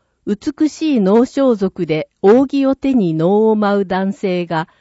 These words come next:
明かりに照らし出されています。では、今号のご案内です。一、特集。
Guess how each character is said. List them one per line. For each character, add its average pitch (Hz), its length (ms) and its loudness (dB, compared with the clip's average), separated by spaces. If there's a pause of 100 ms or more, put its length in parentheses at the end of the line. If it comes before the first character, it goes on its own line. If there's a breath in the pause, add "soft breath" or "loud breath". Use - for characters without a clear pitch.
(240 soft breath)
明 180 100 -4
か 240 180 -4
り 240 160 -4
に 226 160 -4
照 190 160 -4
ら 240 140 -2
し 277 160 -8
出 247 120 -2
さ 240 180 -4
れ 240 120 -2
て 160 160 -8
い 139 180 -6
ま 135 200 -8
す。 - 180 -20 (1120)
で - 160 -6
は、 151 260 -8 (260)
今 349 300 -4
号 190 260 0
の 160 160 -8
ご 165 220 -6
案 247 240 -4
内 208 280 -6
で 175 180 -12
す。 - 200 -20 (800)
一、 208 520 -12 (220)
特 196 280 -8
集。 233 540 -10